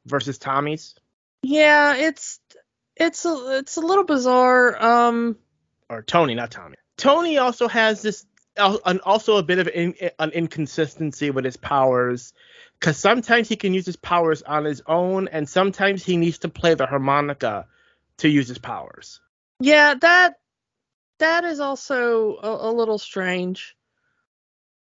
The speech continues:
Speaker 1: And they make, and they work it into the score of the movie well enough that it doesn't become too bothersome.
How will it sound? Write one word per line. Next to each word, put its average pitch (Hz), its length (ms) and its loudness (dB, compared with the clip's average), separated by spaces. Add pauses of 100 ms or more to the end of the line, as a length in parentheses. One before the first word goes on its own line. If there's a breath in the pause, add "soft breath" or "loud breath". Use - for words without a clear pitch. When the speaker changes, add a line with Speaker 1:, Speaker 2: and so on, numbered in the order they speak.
(720 soft breath)
Speaker 1:
And 254 180 2
they 294 120 2
make, 302 500 0
and 269 200 0
they 339 140 -2 (340)
work 180 460 0
it 269 180 -4
into 214 320 -2
the 196 100 -2
score 180 460 0
of 175 120 -2
the 160 100 0
movie 156 540 0
well 139 400 4
enough 151 340 2
that 135 140 -2
it 127 120 -4
doesn't 151 360 -4
become 151 320 -2
too 156 220 -2
bothersome. 156 760 -2